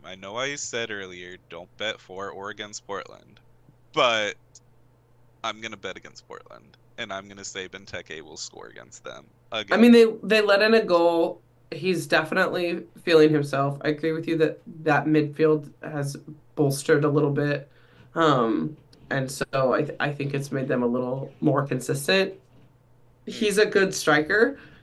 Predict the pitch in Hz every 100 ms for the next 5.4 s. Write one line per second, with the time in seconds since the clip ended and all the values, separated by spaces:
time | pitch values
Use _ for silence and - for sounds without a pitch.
0 | _ - 165 156 139 - 151 156 156 151
1 | 156 156 143 139 143 139 127 127 139 143
2 | 139 135 - 131 131 135 107 143 208 233
3 | - - _ - _ _ - 165 151 127
4 | 123 - 156 156 _ _ _ _ 160 151
5 | 151 151 147 151